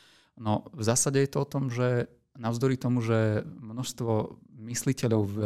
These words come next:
dejinách ľudstva nahliadalo na tému človeka a duše z rôznych pohľadov, a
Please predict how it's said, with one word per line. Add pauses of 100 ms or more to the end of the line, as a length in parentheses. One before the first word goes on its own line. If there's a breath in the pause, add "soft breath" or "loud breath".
dejinách
ľudstva (400 loud breath)
nahliadalo
na (680)
tému
človeka
a (100)
duše (400 loud breath)
z
rôznych
pohľadov, (400 loud breath)
a